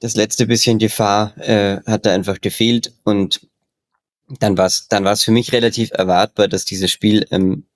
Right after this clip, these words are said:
so laufen wird, weil du beim B V B halt doch eine, einige individuelle Klasse hast und so Menschen wie Guirassy, die halt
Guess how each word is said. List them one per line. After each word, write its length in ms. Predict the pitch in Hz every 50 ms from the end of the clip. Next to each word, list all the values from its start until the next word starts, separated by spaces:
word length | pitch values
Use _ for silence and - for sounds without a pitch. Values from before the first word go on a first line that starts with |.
| _ _ _ _ _ _
so 240 | - - 104 101
laufen 360 | 90 80 87 110 - 127 113 101
wird, 200 | 107 101 92 -
weil 100 | 92 87
du 100 | 87 90
beim 200 | - 92 92 90
B 100 | 78 -
V 160 | - 98 80
B 200 | - 90 92 95
halt 160 | 95 80 -
doch 160 | 92 90 -
eine, 520 | - - 78 90 87 90 90 90 90 - - _ _ _ _
einige 300 | - 92 101 104 98 101
individuelle 560 | 90 95 98 101 95 101 98 92 87 90 92 -
Klasse 320 | - 90 92 - - 104
hast 160 | 98 - -
und 120 | 98 104 -
so 80 | 104
Menschen 320 | 98 101 101 104 - 113 104
wie 80 | 104
Guirassy, 520 | 101 104 95 101 98 98 - - 110 104 104
die 140 | 101 98
halt 200 | 98 95 92 -